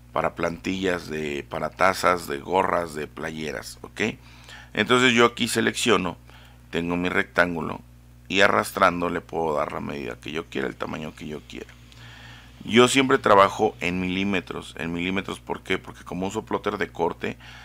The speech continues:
esos milímetros me ayudan bastante, porque a veces tenemos que encimar colores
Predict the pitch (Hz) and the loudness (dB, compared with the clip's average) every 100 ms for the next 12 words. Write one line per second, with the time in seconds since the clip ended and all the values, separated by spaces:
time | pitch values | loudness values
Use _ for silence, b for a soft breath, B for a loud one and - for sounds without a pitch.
0 | B - 101 113 107 98 87 90 90 95 | B -2 0 0 0 -2 -2 -4 -4 -4
1 | 90 85 82 87 87 82 - 78 78 80 | -4 -6 -4 -4 -6 -8 -8 -10 -10 -12
2 | - - 76 87 87 - 76 85 - 87 | -12 -10 -8 -8 -10 -10 -10 -10 -10 -12
3 | 85 82 80 - 82 82 92 | -10 -10 -8 -6 -6 -4 -8